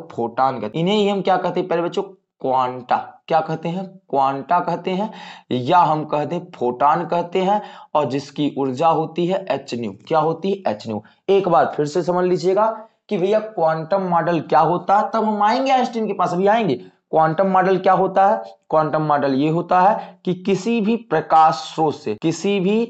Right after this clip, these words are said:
प्रकाश स्रोत से जो प्रकाश किरणें बाहर आती हैं, किसी भी प्रकाश स्रोत से निकलने वाली जो प्रकाश किरणें होती हैं वो पैकेट या बंडलों या समूहों में निकलती हैं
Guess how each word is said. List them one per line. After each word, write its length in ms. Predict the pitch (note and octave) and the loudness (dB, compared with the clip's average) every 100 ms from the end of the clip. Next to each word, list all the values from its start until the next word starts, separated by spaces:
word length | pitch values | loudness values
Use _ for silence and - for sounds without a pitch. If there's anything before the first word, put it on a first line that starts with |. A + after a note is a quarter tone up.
| - - _ | -8 -20 _
प्रकाश 400 | D3+ D3 D3+ D3+ - | -2 2 2 2 -2
स्रोत 320 | - D#3 F3+ | -2 0 0
से 360 | - G3+ A3 A3 | -2 0 0 0
जो 100 | C#3+ | -4
प्रकाश 560 | - D3+ E3+ F3 G3+ - | -2 -2 4 4 4 0
किरणें 360 | F3 E3 E3+ C#3 | -2 0 0 2
बाहर 340 | C3+ C3+ C3+ - | 4 4 2 2
आती 320 | B2 - F#3 | 0 0 0
हैं, 260 | F3+ G3+ A3 - - - | 2 2 -2 -6 -20 -6
किसी 300 | F3 F3 A#3 | -4 0 0
भी 100 | A3 A3 | 0 0
प्रकाश 380 | D3+ D3+ E3 D#3 | 0 2 2 2
स्रोत 280 | - E3 | 0 -4
से 280 | F3 G3 G#3+ - | 0 2 2 0
निकलने 460 | D3+ D#3+ G3 A#3 | -2 2 2 4
वाली 260 | A#3 G#3 F#3+ | 4 4 2
जो 140 | E3 E3 | 2 0
प्रकाश 440 | D3+ D3+ D3+ D3 | 0 2 0 0
किरणें 240 | D3 D3 F3 | 0 2 2
होती 360 | F3 F3+ G3 | 2 2 2
हैं 180 | F#3+ G#3+ G#3+ - - | 0 0 -4 -14 -4
वो 80 | D3+ D3+ - | -4 -2 0
पैकेट 540 | D#3 D#3+ F#3+ G#3 - - _ - | 2 2 2 0 -2 -16 _ 0
या 140 | D#3+ | 2
बंडलों 800 | C#3 G#2+ D3 D#3 D#3 E3+ G3 A3 G#3+ - - | 2 2 0 0 2 4 4 4 2 -6 -2
या 180 | D3+ D#3 - | 2 2 0
समूहों 580 | - E3 F3+ F3+ A3 | -2 0 2 2 2
में 200 | A3+ A#3 | 2 2
निकलती 520 | G#3+ D3+ C#3+ C#3 - D#3+ | 2 0 0 0 -2 0
हैं 260 | F3+ F#3+ | 0 0